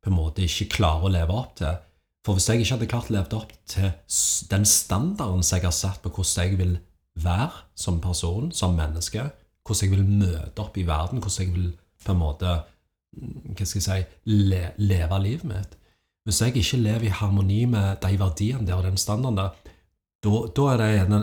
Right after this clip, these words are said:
jeg tenker ikke på dette, men da vil jeg si, jeg oppnår ikke helt, da er jeg ikke helt, da er jeg ikke helt i suksess, altså, det ordet suksess er jo ladet med alt mulig som jeg skal greie. Men jo mer jeg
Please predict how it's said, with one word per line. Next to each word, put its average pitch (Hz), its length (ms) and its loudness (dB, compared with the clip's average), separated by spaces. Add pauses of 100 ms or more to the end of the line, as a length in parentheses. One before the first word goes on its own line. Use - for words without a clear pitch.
jeg 101 160 -4
tenker 85 180 0
ikke - 200 -2
på 131 100 2
dette, 98 240 2
men 101 200 2
da 135 120 4
vil 113 140 4
jeg 101 80 2
si, 107 80 4 (100)
jeg - 280 -4 (120)
oppnår 92 300 0
ikke 104 160 0
helt, 101 140 -2
da 110 80 2
er 98 40 4
jeg 92 60 2
ikke 107 160 0
helt, - 340 -2
da 110 140 -4
er 101 80 4
jeg 90 80 2
ikke 95 160 4
helt 98 180 2
i 90 80 2
suksess, 90 680 0 (100)
altså, - 200 -4 (400)
det 90 120 4
ordet 92 240 2
suksess - 380 0
er 92 80 2
jo 90 140 2 (100)
ladet 76 380 -2
med 85 100 2
alt 76 180 -4
mulig 98 320 2
som 95 140 -2
jeg - 60 -2
skal 85 100 -6
greie. 87 220 -4 (520)
Men 113 220 2 (1000)
jo 113 140 4
mer 104 260 4
jeg 120 80 -2